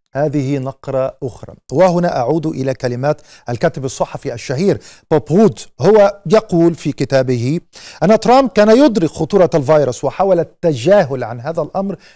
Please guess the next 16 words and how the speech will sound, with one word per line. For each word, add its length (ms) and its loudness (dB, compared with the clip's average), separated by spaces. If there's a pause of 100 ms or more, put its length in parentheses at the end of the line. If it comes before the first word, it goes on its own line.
من 100 -4
أجل 320 -2
ربما 520 -2
مكاسب 760 -6
سياسية 600 -6
اقتصادية، 800 -6 (360)
يعني 240 2
دعنا 360 2
نقل 320 -2
هنا 440 0
ما 280 0
شئنا، 420 -4
أو 120 -4
حتى 280 -2
للحفاظ 460 -2
على 240 -2